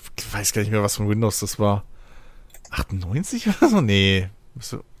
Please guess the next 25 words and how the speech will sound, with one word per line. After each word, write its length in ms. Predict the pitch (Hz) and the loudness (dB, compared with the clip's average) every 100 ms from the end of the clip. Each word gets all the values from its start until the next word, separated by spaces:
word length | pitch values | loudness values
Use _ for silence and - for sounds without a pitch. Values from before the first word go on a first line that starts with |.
| - | -20
woher? 540 | 120 170 220 196 233 202 | -6 0 0 0 -6 -6
Kommt 240 | - 156 | -6 -2
hin. 180 | 170 135 - - - - - | -2 -4 -10 -20 -20 -20 -8
Könnte 180 | 139 143 | -2 0
hinkommen. 320 | 151 117 95 - - - - | 2 0 -2 -6 -20 -12 4
Wo 100 | 123 | 6
ich 120 | 120 | 8
dann 160 | 123 120 | 10 10
halt 100 | 117 | 8
wirklich 240 | 127 120 | 4 2
auch 60 | - | 0
die 100 | 98 | 8
Buttons 400 | 127 143 160 135 | 8 10 6 4
und 80 | |
so, 200 | 127 135 | 6 8
ne, 100 | 127 | 10
weil 100 | 135 | 10
du 100 | 117 | 10
kannst 200 | 117 117 | 8 4
ja 40 | 113 | 2
die 60 | |
Mauszeiger, 480 | 107 120 151 - 139 | 4 4 4 4 4
die 100 | 131 | 4
verschiedenen 520 | 120 123 139 127 131 | 0 -2 -2 0 2
austauschen. 580 | 123 123 - 123 117 123 | 2 2 4 4 4 0